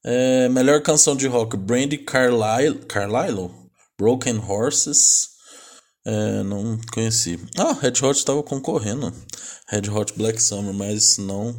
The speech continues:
ganharam. Melhor álbum de rock, Ozzy Osbourne, Patient Number Nine. É... é isso? Melhor álbum de rock. Melhor canção de música alternativa.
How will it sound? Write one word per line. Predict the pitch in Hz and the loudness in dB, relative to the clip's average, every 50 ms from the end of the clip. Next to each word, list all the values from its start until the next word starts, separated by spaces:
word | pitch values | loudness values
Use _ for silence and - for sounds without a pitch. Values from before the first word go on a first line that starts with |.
| 113 117 - 117 _ _ _ _ _ | -12 -14 -18 -20 _ _ _ _ _
ganharam. | - 85 90 90 98 104 107 104 90 78 - - - - _ - - - - - - - - | -16 -14 -10 -8 -6 -4 -4 -4 -6 -6 -8 -10 -14 -16 _ -16 -14 -14 -14 -14 -16 -14 -6
Melhor | - 139 147 147 143 143 143 139 | -2 0 2 4 4 6 6 6
álbum | 135 131 131 131 | 6 4 4 2
de | 127 117 123 127 | 0 0 0 0
rock, | 120 113 110 110 107 - - - - - - - - _ _ - | 2 2 2 0 0 -2 -6 -10 -12 -12 -12 -14 -18 _ _ 2
Ozzy | 117 123 127 120 120 120 113 | 4 4 4 4 2 0 0
Osbourne, | 101 98 113 131 147 143 143 147 147 147 143 - - - - - - - - - - | 0 0 0 0 0 0 0 0 0 0 -2 -6 -10 -14 -16 -16 -16 -16 -12 -2 2
Patient | 123 131 131 127 - 127 120 113 | 2 4 4 4 4 2 2 2
Number | 113 117 117 117 113 117 110 101 | 2 2 2 4 4 4 4 4
Nine. | 98 95 95 - 104 113 127 151 156 - - - - - _ _ - - - - - - _ _ | 2 -2 -4 -4 -2 -2 -2 -2 -4 -6 -12 -20 -20 -20 _ _ -20 -20 -20 -20 -20 -20 _ _
É... | - 107 107 107 107 107 107 104 104 104 104 104 101 101 101 101 98 98 98 98 95 95 92 92 92 92 92 92 92 104 - - - - - - - - - - - - - - - - _ _ _ _ - - | -4 0 2 2 2 2 2 2 2 0 0 0 0 0 0 -2 -2 -2 -2 -4 -4 -4 -6 -6 -6 -6 -8 -8 -10 -10 -12 -14 -14 -14 -14 -16 -16 -18 -18 -20 -20 -20 -20 -20 -20 -20 _ _ _ _ -12 -8
é | 110 98 107 | -4 -4 0
isso? | 147 165 - - - _ _ - - - - - - - _ _ - | 0 0 0 0 -4 _ _ -20 -20 -20 -20 -20 -20 -20 _ _ -2
Melhor | 110 110 110 110 110 | 0 2 4 4 4
álbum | 110 107 101 101 | 2 2 0 -2
de | 101 98 98 | -2 -2 0
rock. | 104 113 120 117 117 - - - - | 0 0 0 0 -2 -8 -12 -6 0
Melhor | 123 120 123 135 139 | 2 4 4 4 4
canção | - 147 135 - - 123 | 4 4 4 4 4 2
de | 120 123 | 0 0
música | 120 113 110 - - 117 | 2 2 2 2 2 0
alternativa. | 117 117 120 113 117 113 113 117 113 113 113 - - 123 135 135 110 92 92 90 92 | 0 2 2 0 2 0 0 -2 -2 0 0 0 0 2 0 -2 -2 -2 -2 -4 -4